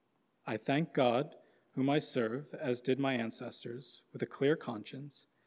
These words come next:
as I remember you constantly in my prayers night and day. As I remember your tears, I long to see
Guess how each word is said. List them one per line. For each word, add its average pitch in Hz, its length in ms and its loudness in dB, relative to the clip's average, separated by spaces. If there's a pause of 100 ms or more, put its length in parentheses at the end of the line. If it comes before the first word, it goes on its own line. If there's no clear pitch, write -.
(480)
as 131 140 -2
I 135 60 6
remember 147 760 6 (340)
you 143 140 0
constantly 123 640 -2
in 113 140 -6
my 117 120 -4
prayers 113 680 -2
night 127 240 -4
and 117 140 -4
day. 110 320 -8 (1000)
As 135 140 -2
I 131 60 6
remember 139 480 6
your 139 160 2
tears, 120 600 -2 (680)
I 123 100 0
long 131 320 4
to 131 80 -6
see 135 220 0